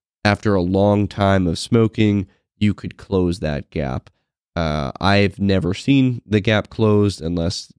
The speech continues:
uh, the pipe was actually altered, uh, physically. But yeah, that,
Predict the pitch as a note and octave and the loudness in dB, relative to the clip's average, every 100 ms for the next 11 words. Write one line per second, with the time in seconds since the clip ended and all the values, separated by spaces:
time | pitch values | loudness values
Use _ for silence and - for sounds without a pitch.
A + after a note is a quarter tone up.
0 | - E2+ D#2+ E2+ E2+ - D#2+ D#2 - - | -8 -4 -4 -2 -2 -2 -4 -4 -4 -8
1 | - G2 F#2+ - F#2+ F#2 - _ _ E2+ | -2 0 0 0 0 0 -4 _ _ -4
2 | D2 - B2 A2+ A2+ A2 G#2 _ _ _ | -2 0 0 0 2 2 0 _ _ _
3 | _ - E2 D#2 - _ - E2 B1 C2+ | _ -2 0 0 -4 _ -6 -4 -2 -4
4 | F2 F2 | -2 -2